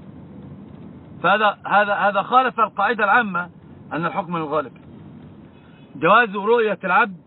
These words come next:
سيدته أو س-، آه، آه، سيدته بمهنة البيت، ولذلك لما دق النبي صلى الله عليه وسلم ال-، الباب،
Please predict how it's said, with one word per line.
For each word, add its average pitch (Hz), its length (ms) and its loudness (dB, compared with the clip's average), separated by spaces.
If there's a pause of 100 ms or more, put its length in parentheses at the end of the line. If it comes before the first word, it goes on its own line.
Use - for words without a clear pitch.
(120)
سيدته 220 800 0 (960)
أو 156 160 0
س-، - 100 -16
آه، 151 260 -6 (420)
آه، - 200 -8
سيدته 208 600 0
بمهنة 180 1000 -4
البيت، 160 360 -4 (840)
ولذلك 151 420 -2
لما 180 220 -4
دق 220 260 0
النبي 185 200 -4
صلى 160 100 -10
الله 156 120 -4
عليه 190 220 -2
وسلم 160 120 -10
ال-، 156 220 -8
الباب، 156 420 0